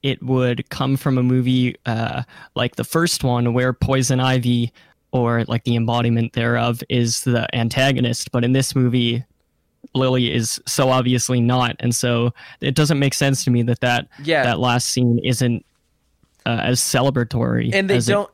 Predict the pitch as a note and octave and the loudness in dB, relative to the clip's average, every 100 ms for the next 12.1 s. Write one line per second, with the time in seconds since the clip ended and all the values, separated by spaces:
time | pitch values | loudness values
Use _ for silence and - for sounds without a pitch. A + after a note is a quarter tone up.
0 | - F#3 F#3+ F#3 A2+ G3 G#3+ - F#3+ E3+ | -6 -4 -2 0 0 -2 -4 -8 -8 -6
1 | E3+ - E3+ E3+ E3+ D#3 - D#3 - D#3 | -8 -4 -6 -4 -6 -4 -2 -4 -4 -4
2 | C#3+ C3 C3 C3+ D3 C#3 B2+ B2 B2+ - | -4 -2 -4 -4 -6 -6 -4 -4 -6 -4
3 | C3+ B2+ A#2+ - B2+ D3+ - B2+ - C3+ | -4 -4 -6 -6 -4 -4 -4 -6 -2 -2
4 | C3+ B2 A2 A#2+ E3 D3+ B2+ B2 B2 A#2 | -2 -6 -4 -2 -2 -4 -6 -6 -6 -6
5 | - B2 B2 A#2 B2 B2 A#2 C3 A#2 A2 | -10 -8 -8 -6 -6 -6 -8 -8 -10 -8
6 | A2 B2+ E3+ - - _ _ _ _ _ | -8 -4 -4 -4 -12 _ _ _ _ _
7 | _ _ C3+ B2+ B2+ C#3 A#2 B2+ D#3 C#3+ | _ _ -2 0 2 0 0 2 2 2
8 | E3 F3 F#3 G3+ A#3+ G#3+ G3 E3+ F#3 F#3+ | 0 0 0 2 0 -2 -2 0 0 0
9 | E3 - D#3+ D3+ D#3 C#3 D3 C#3+ D3 C#3 | -4 -6 -6 -2 -4 -6 -8 -6 -4 -2
10 | C3+ C3 B2 B2 - C#3+ C3 B2+ A#2+ C3 | -2 -2 -4 -8 -8 -6 -4 -4 -4 -4
11 | B2+ B2 A2+ - B2+ B2+ - C#3+ A#2+ - | -4 -6 -8 -10 -10 -10 -6 -4 -4 -8